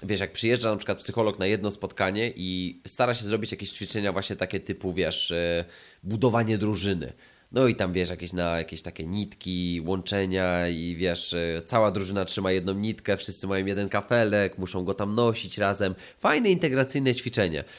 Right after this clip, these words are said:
Tylko wydaje mi się, że to są dobre ćwiczenia, kiedy ja na przykład jako psycholog mam tą drużynę na rok.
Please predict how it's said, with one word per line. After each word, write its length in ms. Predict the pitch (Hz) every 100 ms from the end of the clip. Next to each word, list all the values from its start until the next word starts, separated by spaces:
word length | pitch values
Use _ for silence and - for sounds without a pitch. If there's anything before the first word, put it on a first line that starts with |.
| -
Tylko 180 | 107 117
wydaje 240 | 123 156
mi 60 | 165
się, 160 | 165 143
że 280 | 143 139 135 - - _ -
to 80 | -
są 160 | 139 156
dobre 240 | 156 151
ćwiczenia, 380 | - 123 151 147
kiedy 420 | 143 127 127 123 - _ _ -
ja 320 | 92 131 139
na 120 | 131 110
przykład 220 | - 110
jako 180 | 113 107
psycholog 600 | - - 101 127 - - _ _ _
mam 280 | 92 113 131
tą 160 | 131 117
drużynę 560 | 110 104 117 123 117
na 540 | 113 101 104 104 101 - _ _ _ -
rok. 380 | 104 - -